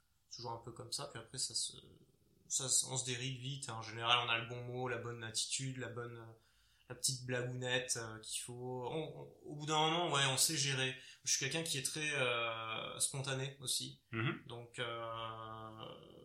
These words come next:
Speaker 1: j'ai tendance à pas vouloir calculer à l'avance ce que je vais dire. Je, je... plus je parle là-dedans, plus, pff, je me prends la tête. Je, j'y vais. Et, euh, une fois que j'y suis, euh, bah, je vais improviser ce que, le ressenti et ce que je vais dire.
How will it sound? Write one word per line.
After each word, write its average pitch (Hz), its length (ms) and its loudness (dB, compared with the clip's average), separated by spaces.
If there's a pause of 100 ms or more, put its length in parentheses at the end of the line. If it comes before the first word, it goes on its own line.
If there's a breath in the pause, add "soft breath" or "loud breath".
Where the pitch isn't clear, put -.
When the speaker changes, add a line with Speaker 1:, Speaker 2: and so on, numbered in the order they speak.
(100)
Speaker 1:
j'ai - 140 -6
tendance 131 280 6
à 120 60 0
pas 139 160 -2
vouloir 135 240 -2
calculer 139 360 -2
à 127 60 6
l'avance 127 300 4
ce - 60 -4
que 131 60 -4
je 120 120 -4
vais 120 80 -6
dire. 143 340 -2 (380)
Je, 123 80 -12 (500 soft breath)
je... - 140 2 (120)
plus 208 120 -8
je 196 140 0
parle 170 180 6
là-dedans, 151 380 4
plus, 180 260 -6
pff, - 100 -10 (180)
je 143 60 -4
me 135 80 -4
prends 143 140 0
la 123 100 6
tête. - 400 -2 (200 loud breath)
Je, 135 180 -4 (540)
j'y 143 200 0
vais. 131 300 0 (560)
Et, 135 200 -2
euh, 120 680 -2
une 127 80 -8
fois 127 160 -4
que 131 80 -4
j'y 127 140 -2
suis, 143 460 -2
euh, 113 120 -4 (400)
bah, 120 60 -10
je 113 140 -8
vais 127 60 -8
improviser 127 540 -8
ce - 120 -2
que, 127 80 -10 (800)
le - 80 -10
ressenti 139 800 -2
et 113 60 -8
ce - 100 -4
que 123 100 -10
je 117 80 -12
vais 123 100 -10
dire. 120 180 -14